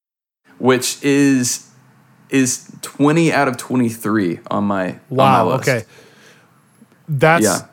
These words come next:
Speaker 2: it's, that's very low, but that's kind of the same as what happened to me. So I originally had it as a seventy-nine when I first saw it, okay? And after
Speaker 1: Okay.
Speaker 2: these watches and, and this discussion, I'm,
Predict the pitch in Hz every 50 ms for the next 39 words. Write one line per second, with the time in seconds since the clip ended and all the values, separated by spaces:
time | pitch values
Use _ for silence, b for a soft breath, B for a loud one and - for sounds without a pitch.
0 | _ _ _ _ _ _ _ _ _ _ _ _ _ _ _ _ _ - 160 156
1 | - - - 156 160 170 151 120 127 170 185 202 196 180 165 170 185 190 165 147
2 | 120 151 147 - - _ _ _ _ _ - 151 160 175 - - - - 196 208
3 | 214 202 190 - 190 196 196 190 175 170 180 170 180 175 - 180 175 165 151 135
4 | 117 107 - - - - 165 - 170 180 196 196 170 165 185 175 165 208 208 202
5 | 175 160 160 165 165 160 156 147 143 113 123 - - - 175 165 143 175 175 170
6 | 170 165 156 151 147 139 135 123 110 104 113 117 123 127 131 - - 151 151 143
7 | - - 147 135 117 104 90 - _ - 139 123 - 143 139 151 156 139 b b
8 | b b b b b b b b b b b _ 165 160 160 160 156 151 151 -
9 | 156 165 170 - 208 208 190 214 202 165 165 170 170 170 165 - 180 180 175 160
10 | - 156 151 147 151 - - 151 147 147 151 143 - 156 151 - - - 151 151
11 | 143 - - 147 143 139 135 131 120 b b b b b b b b b - 135
12 | 147 151 151